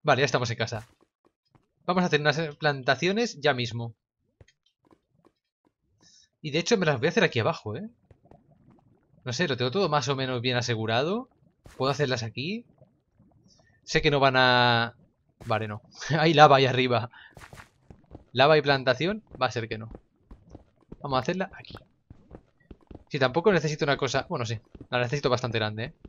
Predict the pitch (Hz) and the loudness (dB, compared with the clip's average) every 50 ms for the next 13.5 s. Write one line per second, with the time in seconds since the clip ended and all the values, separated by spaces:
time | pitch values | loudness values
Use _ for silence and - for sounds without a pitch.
0 | - _ _ - 113 - 139 147 - 131 123 117 - 143 156 156 143 120 113 101 | -20 _ _ -8 -2 0 0 2 2 0 -2 0 0 -2 -2 -2 -4 -6 -6 -6
1 | - 117 113 - - - 135 123 120 120 - 123 123 117 107 110 - - 113 107 | -6 -8 -8 -8 -6 -4 -4 -4 -2 0 0 0 0 0 0 0 -2 -6 -12 -8
2 | - - 135 147 156 165 - - - - - 123 113 113 113 120 120 127 139 147 | -4 -2 0 0 0 -2 -8 -12 -16 -8 -6 -6 -6 -6 -6 -6 -2 0 0 2
3 | 156 165 180 185 _ _ _ - _ _ _ - - _ _ _ _ _ _ - | 0 0 -4 -8 _ _ _ -20 _ _ _ -20 -20 _ _ _ _ _ _ -20
4 | - _ _ - - _ _ _ _ _ _ - - _ _ - - - - - | -20 _ _ -20 -20 _ _ _ _ _ _ -20 -20 _ _ -20 -20 -18 -12 -8
5 | 131 120 123 120 117 113 117 113 110 - 123 107 113 - - 123 117 131 120 117 | -8 -6 -4 -4 -4 -2 -4 -4 -4 -6 -8 -10 -10 -10 -12 -10 -6 -2 -2 0
6 | 113 107 107 104 110 110 110 - 135 - 117 110 113 110 117 117 113 120 127 123 | 0 0 -2 -2 -4 -6 -6 -8 -6 -6 -4 -6 -4 -4 -4 -2 -2 -2 -4 -4
7 | 117 110 110 - 110 - 113 107 117 135 175 226 _ _ _ - - _ _ _ | -6 -6 -8 -8 -8 -6 -6 -8 -8 -8 -12 -14 _ _ _ -20 -20 _ _ _
8 | _ _ _ - - _ _ - - _ _ _ _ _ _ - _ _ _ - | _ _ _ -20 -20 _ _ -20 -20 _ _ _ _ _ _ -20 _ _ _ -20
9 | - - - _ _ - - - _ _ _ _ _ - _ _ _ - - _ | -20 -20 -20 _ _ -20 -20 -20 _ _ _ _ _ -20 _ _ _ -20 -20 _
10 | _ _ - - - - - - 139 139 143 139 - 127 117 123 117 110 107 104 | _ _ -20 -20 -20 -16 -8 -4 0 2 2 2 2 0 2 2 4 4 2 2
11 | 110 110 110 - - _ _ _ _ _ _ _ _ _ _ _ _ - 180 175 | 0 -6 -8 -8 -12 _ _ _ _ _ _ _ _ _ _ _ _ 2 2 2
12 | - - - - 190 175 - - - - 160 151 156 160 160 - 170 160 151 139 | 2 2 0 0 0 0 2 2 0 -2 0 -2 -4 -4 -2 -2 -2 0 0 0
13 | 143 160 156 156 127 113 104 - - | 2 2 2 2 0 -2 -2 -4 -10